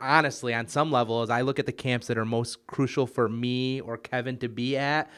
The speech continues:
for one reason or other. Usually it's because of a business relationship. Uh, and then we kinda distribute the other t-, the rest of the team out as they have availability. Or if just, honestly, if they apply to speak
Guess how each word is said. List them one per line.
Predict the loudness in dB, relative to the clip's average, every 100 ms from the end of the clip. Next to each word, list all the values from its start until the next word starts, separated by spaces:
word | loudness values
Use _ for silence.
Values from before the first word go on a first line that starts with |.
| -20
for | -4 0
one | 2 2
reason | 4 2 4
or |
other. | 4 6
Usually | 6 6
it's | 4
because | 2 2 2
of | 2 2
a | 4
business | 4 2 -2 2
relationship. | 4 2 0 -2 0 0 -4 -20 -20 -10
Uh, | 0 2 2
and | 2 6
then | 8 10 8 6
we | 6 6 6 4
kinda | 2 2 4
distribute | 4 6 6 6
the | 6
other | 6 6
t-, | 4
the | 4
rest | 4 4
of | -4
the |
team | -6 -4 0 2
out | 2 0 -2
as | -4 -2
they | 0
have | 2 0
availability. | -4 -4 -4 -4 -4 -4 -4 -8 -12 2
Or | 8 10 8
if | 4 -2 0
just, | 4 4
honestly, | 6 6 6 4 4 6
if | 6
they | 4 2
apply | 4 4 4
to |
speak | 0 2 4 4 2 -8